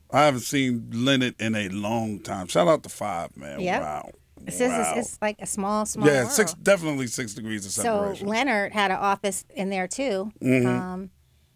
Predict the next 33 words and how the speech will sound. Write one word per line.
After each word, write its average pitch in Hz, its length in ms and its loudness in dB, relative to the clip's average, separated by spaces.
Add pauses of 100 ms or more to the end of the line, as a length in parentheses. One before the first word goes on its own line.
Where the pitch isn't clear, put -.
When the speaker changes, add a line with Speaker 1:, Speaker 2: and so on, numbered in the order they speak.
(240)
Speaker 2:
and, 196 340 -4
uh, 196 520 -4 (220)
you 262 100 0
know, 220 280 -2 (520)
we 240 180 0
were, 226 180 2
we 226 180 -2
were 226 220 -2 (180)
trying 240 500 2
to 202 60 0
make 208 260 0
things 208 260 -2
happen 226 360 0
there, 180 360 -2
and 180 280 -4
then 185 160 -4
all 190 100 -2
of 190 60 -4
a 185 40 -4
sudden 190 460 -2
Kevin 196 540 -4
had 185 220 -4
a 180 80 -2
different, 180 600 -6 (260)
a 185 60 -8
different 190 340 -6
mindset. 185 500 -4
He 208 80 -6
got 202 180 -8
with 185 140 -10
Dallas 202 360 -2
Austin, 196 500 -4 (200)
Speaker 1:
Mm-hmm. 127 380 4